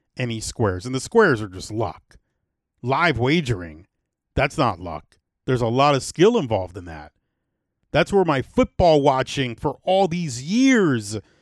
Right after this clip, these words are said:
all of that knowledge that I've built up, that's where it comes in handy right then and there. And it certainly did last night. So I'm in a good mood. Very good mood. In fact, I had a brand new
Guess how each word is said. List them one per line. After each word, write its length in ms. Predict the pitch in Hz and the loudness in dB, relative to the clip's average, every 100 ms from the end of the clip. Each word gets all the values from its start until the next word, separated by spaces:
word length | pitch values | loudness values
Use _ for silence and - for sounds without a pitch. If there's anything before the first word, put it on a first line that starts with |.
| _ _ - | _ _ 2
all 180 | 190 220 | 4 6
of 80 | 185 | 4
that 180 | 165 | 0
knowledge 640 | 151 165 196 214 247 175 131 | -2 -2 0 0 0 -2 -4
that 140 | 165 139 | -6 -4
I've 220 | 120 104 | -4 -2
built 260 | 135 113 | -4 -2
up, 160 | 127 92 | -4 -2
that's 220 | 147 156 | -4 -4
where 180 | 185 165 | -4 -6
it 80 | 147 | -6
comes 380 | - 190 170 147 | -4 -2 -2 0
in 360 | 190 156 143 - _ _ _ | 0 0 -4 -8 _ _ _
handy 720 | - 190 220 202 135 90 80 _ - | -4 -2 0 0 -2 -4 -16 _ -4
right 340 | 113 151 180 - | 2 2 2 -4
then 280 | 127 151 | -2 0
and 160 | 147 139 | 0 -2
there. 460 | 110 87 76 76 _ _ _ _ _ _ _ _ - | -4 -8 -12 -18 _ _ _ _ _ _ _ _ -6
And 140 | 127 | -4
it 120 | 113 | -4
certainly 480 | - 156 151 151 143 | -4 -4 -2 -4 -6
did 460 | 117 127 104 92 92 _ _ _ _ | -2 0 -2 -4 -16 _ _ _ _
last 360 | - 107 98 - | -4 -4 -4 -6
night. 220 | 110 98 | -8 -6
So 140 | - 185 | -2 0
I'm 160 | 220 | 0
in 80 | 196 | 0
a 60 | 127 | -2
good 200 | 117 101 | -2 -4
mood. 380 | 92 76 - _ _ _ - | -8 -14 -20 _ _ _ -10
Very 260 | 131 143 120 | -4 -2 -2
good 180 | 117 87 | -6 -8
mood. 300 | 85 80 _ _ _ _ _ _ _ _ - | -12 -14 _ _ _ _ _ _ _ _ -8
In 120 | 127 | -6
fact, 320 | - 156 143 | -2 -2 0
I 160 | 135 120 | -2 -2
had 200 | 131 123 | -2 -2
a 360 | 117 113 104 101 _ _ _ _ _ _ _ _ _ | -2 -2 -4 -8 _ _ _ _ _ _ _ _ _
brand 580 | 123 110 135 156 151 143 | -4 0 2 2 0 0
new 540 | 143 139 131 127 123 | 0 0 0 -2 -6